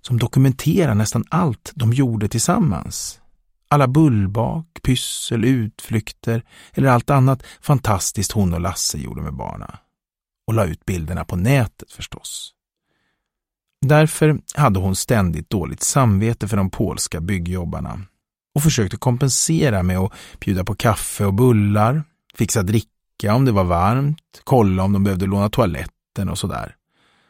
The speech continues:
Som om det nu på något sätt hjälpte barnen hemma i Polen. De var inte helt lätta att förstå sig på, polackerna. Det var inte alls säkert att de ville ha fika.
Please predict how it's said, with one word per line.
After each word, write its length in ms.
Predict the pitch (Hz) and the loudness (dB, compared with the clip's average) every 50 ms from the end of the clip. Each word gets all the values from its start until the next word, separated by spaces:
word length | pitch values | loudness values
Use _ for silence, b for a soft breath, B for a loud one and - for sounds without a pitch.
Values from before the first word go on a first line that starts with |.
| _ _ _ | _ _ _
Som 200 | - - - 123 | -6 -2 2 2
om 140 | 117 117 117 | 4 4 4
det 160 | 113 120 147 | 4 4 4
nu 140 | 151 143 120 | 4 4 2
på 120 | 110 117 104 | 2 2 0
något 160 | 101 98 - | 0 0 0
sätt 320 | - 98 87 - _ - - | -2 -4 -4 -6 _ -16 -10
hjälpte 600 | - 104 123 117 101 95 85 - _ _ - 107 | -2 0 2 2 2 0 -2 -6 _ _ -4 -2
barnen 500 | 90 92 98 110 139 151 147 127 110 98 | 0 0 0 2 2 2 0 0 0 0
hemma 220 | 101 98 95 92 | 0 0 0 -2
i 60 | 95 98 | -4 -4
Polen. 600 | - 117 131 160 160 135 92 78 50 - 92 98 - _ _ _ _ _ _ _ _ _ _ _ _ _ B B B B B B B B B B B B | -4 -4 0 0 0 0 -2 -4 -8 -10 -12 -14 -16 _ _ _ _ _ _ _ _ _ _ _ _ _ B B B B B B B B B B B B
De 140 | 143 113 | 0 2
var 60 | 110 123 | 4 4
inte 180 | 131 127 180 | 4 4 2
helt 420 | 165 147 127 110 101 95 - _ - | 4 4 4 4 2 0 -2 _ -2
lätta 500 | 120 117 101 - _ _ _ - 113 101 | 0 0 -2 -4 _ _ _ 0 0 0
att 80 | 95 | 0
förstå 200 | 110 - - 113 | 0 0 0 0
sig 140 | 110 - 123 | 0 0 -2
på, 260 | - - 208 196 165 | 0 2 2 2 4
polackerna. 760 | - 110 90 80 76 - - - - - 69 53 50 82 80 80 _ _ _ | 2 0 0 0 -4 -6 -8 -10 -8 -8 -6 -8 -8 -10 -10 -12 _ _ _
Det 100 | - 110 | -4 0
var 80 | 101 104 | 0 2
inte 160 | 98 160 147 | 2 4 2
alls 140 | 127 104 - | 2 2 2
säkert 260 | - 110 95 - 104 | 0 0 0 0 -2
att 80 | 104 | 0
de 140 | - 104 101 | 2 0 0
ville 360 | 92 104 92 80 - - 175 | 0 0 -2 -2 -2 0 0
ha 180 | 202 190 151 - | 2 2 0 -2
fika. 640 | - - - 80 71 - _ - - - - 90 | -2 -6 -8 -8 -8 -10 _ -14 -14 -12 -12 -14